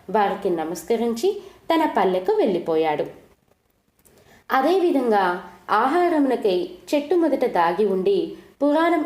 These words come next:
అంతయు వినిన ఎలుక కూడా తన పూర్వపు బ్రాహ్మణ రూపము పొంది, "మునివర్య, ధన్యుడనైతిని. తమ దయవల్ల నేను కూడా మూషిక రూపము వదిలి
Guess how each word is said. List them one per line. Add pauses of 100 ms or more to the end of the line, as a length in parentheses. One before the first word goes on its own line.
అంతయు
వినిన
ఎలుక
కూడా (360)
తన
పూర్వపు
బ్రాహ్మణ
రూపము
పొంది, (340)
"మునివర్య, (420)
ధన్యుడనైతిని. (480)
తమ
దయవల్ల (320)
నేను
కూడా (260)
మూషిక
రూపము
వదిలి